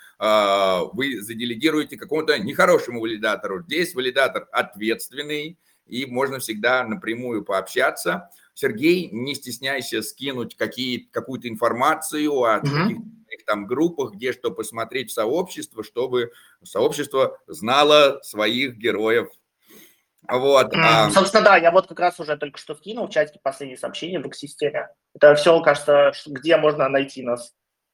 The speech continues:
Speaker 2: и поспрашивать про всё или узнать что-то. Всё основное
Speaker 1: Очень
Speaker 2: там.
Speaker 1: Очень круто, очень круто, да. Ну что, тогда пойдём к следующему
Speaker 2: Мгм.
Speaker 1: валидатору. А,
Speaker 2: Да,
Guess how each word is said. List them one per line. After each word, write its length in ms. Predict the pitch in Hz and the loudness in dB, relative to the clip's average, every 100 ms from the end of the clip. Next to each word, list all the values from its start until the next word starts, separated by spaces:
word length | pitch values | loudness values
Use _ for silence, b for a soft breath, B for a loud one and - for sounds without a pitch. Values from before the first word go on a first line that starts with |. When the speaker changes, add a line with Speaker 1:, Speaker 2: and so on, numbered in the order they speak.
| - | -14
Speaker 2:
и 200 | 135 135 135 | -6 -6 2
поспрашивать 580 | 143 147 147 139 143 131 | 2 4 2 2 0 -2
про 140 | 131 | -2
всё 260 | 131 - 131 | -4 -4 -4
или 320 | 127 127 131 | -2 0 0
узнать 340 | 131 127 127 | 0 0 0
что-то. 500 | 127 131 135 131 - _ _ _ _ - 101 | 0 -4 -2 -2 -4 _ _ _ _ -14 -6
Всё 160 | - 135 | 2 2
основное 320 | 135 139 156 | 4 6 6
Speaker 1:
Очень 100 | 151 | 8
Speaker 2:
там. 300 | 117 - - _ _ _ _ _ _ _ _ _ _ _ _ _ _ 139 | 6 4 -12 _ _ _ _ _ _ _ _ _ _ _ _ _ _ -4
Speaker 1:
Очень 320 | 135 151 147 | -4 -2 -4
круто, 340 | 147 147 131 135 | -4 -4 -2 -2
очень 260 | 135 143 | -2 -8
круто, 380 | 139 139 135 135 | -8 -8 -4 -6
да. 280 | 120 131 123 | 0 0 0
Ну 140 | 139 | -2
что, 240 | - 180 156 | -2 0 0
тогда 360 | 135 127 135 | 0 2 2
пойдём 460 | - 131 127 151 135 | 2 -2 0 -2 -2
к 40 | |
следующему 560 | - 170 202 175 160 147 | -2 0 2 0 -2 0
Speaker 2:
Мгм. 80 | 131 | 0
Speaker 1:
валидатору. 720 | 127 127 131 117 110 90 78 - _ _ - | 2 4 4 4 0 -2 -6 -14 _ _ -2
А, 140 | 113 | 6
Speaker 2:
Да, 300 | 117 131 127 | 8 6 2